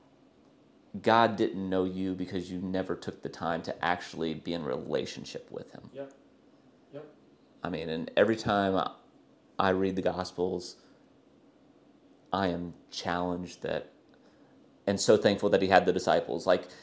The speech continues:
Speaker 1: without the disciples, um,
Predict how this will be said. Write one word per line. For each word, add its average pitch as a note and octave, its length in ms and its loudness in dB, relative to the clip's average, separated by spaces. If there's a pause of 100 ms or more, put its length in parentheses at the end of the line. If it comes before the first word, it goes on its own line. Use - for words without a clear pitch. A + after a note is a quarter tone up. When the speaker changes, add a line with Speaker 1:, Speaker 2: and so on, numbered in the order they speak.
(200)
Speaker 1:
without C3+ 300 8
the F3+ 60 2
disciples, C3 840 4 (680)
um, F2+ 340 4